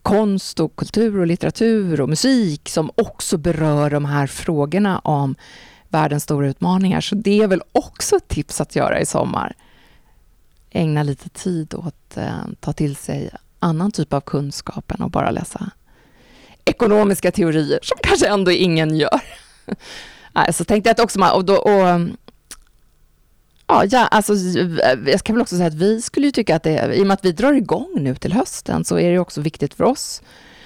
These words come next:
Och vi är ju som sagt var ett helt l-, gäng här, lärare som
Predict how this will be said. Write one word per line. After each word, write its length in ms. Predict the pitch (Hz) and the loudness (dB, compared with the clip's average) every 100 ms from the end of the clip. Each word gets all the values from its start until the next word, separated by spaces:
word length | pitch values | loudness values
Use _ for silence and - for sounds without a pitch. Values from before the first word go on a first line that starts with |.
| - - - _ - _ - - | -20 -20 -20 _ -20 _ -18 -8
Och 180 | - 165 | -4 0
vi 260 | 170 196 202 | 2 6 6
är 40 | |
ju 80 | 196 | 4
som 140 | 170 | 2
sagt 160 | 143 - | 0 -2
var 80 | 143 | -2
ett 100 | 147 | -2
helt 380 | 131 _ - - - | -4 _ -14 -14 -4
l-, 180 | 156 156 - | -2 -2 -4
gäng 600 | - 147 151 214 170 147 | -8 -4 0 0 0 -2
här, 280 | 139 - - - | -2 -2 -4 -2
lärare 480 | 151 139 - 117 | 0 2 0 -2
som 280 | - - - | -4 -6 -8